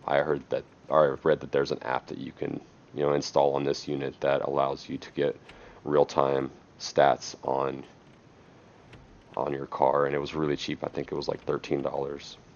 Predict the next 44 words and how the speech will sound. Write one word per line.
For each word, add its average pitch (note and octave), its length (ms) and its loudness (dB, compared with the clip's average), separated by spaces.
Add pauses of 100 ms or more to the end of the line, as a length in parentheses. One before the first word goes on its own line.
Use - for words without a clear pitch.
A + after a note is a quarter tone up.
(360)
But D#2+ 120 6
it, E2+ 80 6
once G#2+ 220 8
I G#2+ 60 8
hooked G#2 180 2
up G2+ 160 4
all F#2+ 140 10
the F2 60 10
harnesses F#2+ 500 6
here, F2+ 320 4 (420)
um, D2+ 220 4
just - 180 -2
snap D#2 260 0
the D2 60 -6
bezel D2 320 2
back D2 300 0
in C#2+ 80 -6
place. - 580 0 (140)
Of - 100 -16
course, - 360 2
every D2+ 280 2
installation D2+ 560 0
is C#2+ 80 -10
gonna C#2+ 140 -2
be C#2 80 -8
different C#2 380 -2
depending C#2+ 340 -4
on C2+ 40 -8
what C#2+ 140 -2 (300)
car C#2+ 220 6
you C#2 100 -4
have. C#2+ 340 -2 (1800)
But D2 240 4
it's - 160 -14
pretty E2+ 220 0
simple D2+ 340 0
as - 80 -8
far C#2+ 260 2
as, C2+ 180 -4
uh, C#2+ 200 -4
this - 400 -6 (340)
two - 140 -10
thousand C#2+ 380 4
ten C#2+ 340 -2